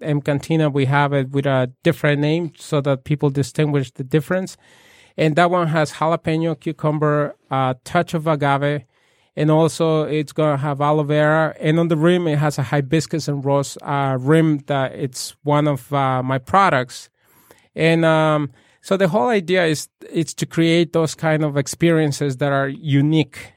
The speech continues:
And right here we have our ceviche. Our ceviche is coconut and passion fruit. Ceviche comes with the nitrogen underneath.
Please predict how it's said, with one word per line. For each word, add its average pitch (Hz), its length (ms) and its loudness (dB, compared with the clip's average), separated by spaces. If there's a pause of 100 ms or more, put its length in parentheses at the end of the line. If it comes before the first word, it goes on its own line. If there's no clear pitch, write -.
And 151 500 2
right 170 160 2
here 190 160 -2
we 156 160 -2
have 151 200 -2
our 143 120 2
ceviche. 160 500 -2
Our 165 180 2
ceviche 170 420 0
is 170 140 0
coconut 170 580 -2
and 156 120 -2
passion 156 360 -2
fruit. 165 300 -4 (180)
Ceviche 165 540 0
comes 160 280 0
with 156 120 -4
the 151 80 -2
nitrogen 147 580 -2
underneath. 151 580 0